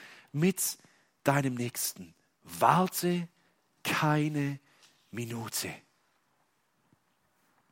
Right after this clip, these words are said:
Uns mag das vielleicht übertrieben vorkommen.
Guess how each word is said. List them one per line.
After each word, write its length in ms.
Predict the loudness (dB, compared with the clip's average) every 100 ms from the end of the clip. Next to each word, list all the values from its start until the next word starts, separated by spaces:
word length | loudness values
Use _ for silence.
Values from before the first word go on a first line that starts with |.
| _ _ _ _ _ _ _ _ _ _ _ _ -20 _ _
Uns 160 | -4
mag 240 | 4 4 2
das 140 | -4
vielleicht 320 | -4 -2 -2
übertrieben 420 | -4 -6 -6 -6 -8
vorkommen. 540 | -12 -10 -10 -12